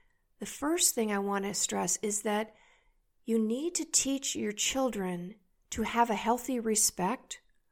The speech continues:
for the home and the things that are in it, the things that you used money to purchase, that you worked hard to get the money to purchase.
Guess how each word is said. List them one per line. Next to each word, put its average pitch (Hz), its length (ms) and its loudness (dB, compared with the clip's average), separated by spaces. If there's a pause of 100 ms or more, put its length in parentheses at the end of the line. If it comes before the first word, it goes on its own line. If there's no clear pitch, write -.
(160)
for 214 300 4
the 190 80 0
home 208 420 -2
and 202 140 -4
the 180 40 -4
things 208 380 -2
that 190 100 -2
are 185 200 -2
in 202 160 -4
it, - 160 -12 (500)
the 208 80 -8
things 226 360 2
that 196 260 -2
you 208 180 0
used 208 460 0
money 202 320 0
to - 160 -2
purchase, - 540 -4
that 208 200 -4
you 214 160 0
worked 208 300 0
hard 196 300 2
to 185 80 -2
get 233 240 0
the 233 60 0
money 175 280 -4
to - 160 -6
purchase. - 640 -6